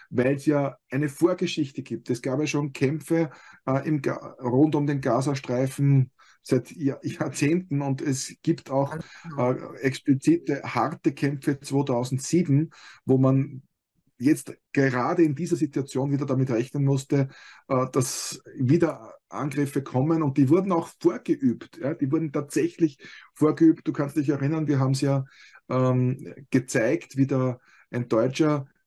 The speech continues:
Speaker 1: Jude, der in Israel lebt und Arzt und Journalist ist, ganz klar gesagt hat, das stand sogar in den Zeitungen, wie auf der Seite in Gaza diese Angriffe vorgeübt wurden und was die Zeitungen wussten, musste auch der Mossad wissen. Du
Speaker 2: Ganz
Speaker 1: kannst dich
Speaker 2: genau.
Speaker 1: erinnern.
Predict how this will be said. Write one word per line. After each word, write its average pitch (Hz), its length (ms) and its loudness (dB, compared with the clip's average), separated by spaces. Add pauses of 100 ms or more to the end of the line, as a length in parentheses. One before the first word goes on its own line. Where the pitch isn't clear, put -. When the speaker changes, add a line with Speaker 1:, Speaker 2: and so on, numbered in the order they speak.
(100)
Speaker 1:
Jude, 135 380 4
der 135 140 0
in 120 100 -2
Israel 139 400 -2
lebt 117 380 2
und 117 140 -10
Arzt 117 340 -4
und 139 80 0
Journalist 123 580 0
ist, 135 260 2 (360)
ganz 131 260 0
klar 139 180 0
gesagt - 360 -6
hat, 143 160 -2
das 120 100 -4
stand 131 400 -2
sogar 139 320 0
in 147 160 -4
den 127 240 -6
Zeitungen, 131 760 -2 (300)
wie 147 180 2
auf 131 200 -2
der 135 120 0
Seite 131 440 -2
in 123 220 0
Gaza 139 580 0 (240)
diese 135 300 2
Angriffe 117 680 0 (180)
vorgeübt 139 600 2
wurden 135 200 2
und 120 120 -2
was 127 180 0
die 135 120 0
Zeitungen 139 540 -2
wussten, 131 420 0
musste 127 380 0
auch 107 120 -6
der 107 140 -4
Mossad 101 400 -4
wissen. 98 360 -8
Du - 320 -6
Speaker 2:
Ganz 180 120 2
Speaker 1:
kannst - 240 0
dich 175 80 -2
Speaker 2:
genau. 110 140 -2
Speaker 1:
erinnern. 98 360 -6